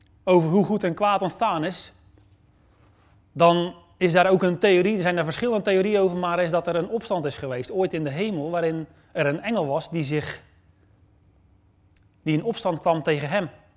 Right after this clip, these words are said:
die zich boven God zelf wilde verheffen. Trots was het motief.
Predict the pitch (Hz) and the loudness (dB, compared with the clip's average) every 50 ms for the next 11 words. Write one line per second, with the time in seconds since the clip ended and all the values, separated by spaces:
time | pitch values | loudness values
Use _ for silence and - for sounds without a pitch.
0 | _ _ 151 156 143 143 151 - 147 160 175 175 151 147 147 - - 233 226 - | _ _ -4 -2 -2 -2 -4 -2 2 2 2 2 2 0 -4 -4 -4 -4 -4 -4
1 | - 226 226 226 214 151 165 180 170 170 147 151 131 151 208 208 - 175 - - | -6 -6 -4 -4 -4 -4 -4 -6 -6 -6 -6 -6 -6 -8 -8 -8 -8 -12 -18 -20
2 | _ _ _ _ _ _ _ _ _ _ _ _ _ _ - - 254 262 254 - | _ _ _ _ _ _ _ _ _ _ _ _ _ _ 0 4 4 4 4 2
3 | - - - - - _ _ _ - 151 170 170 160 - - - - - _ _ | -4 -8 -8 -8 -10 _ _ _ 0 2 4 4 2 0 -4 -8 -10 -12 _ _
4 | _ - 170 147 170 175 170 165 - 202 180 156 - - - | _ -6 -4 0 2 2 2 2 2 -2 -2 -4 -4 -10 -20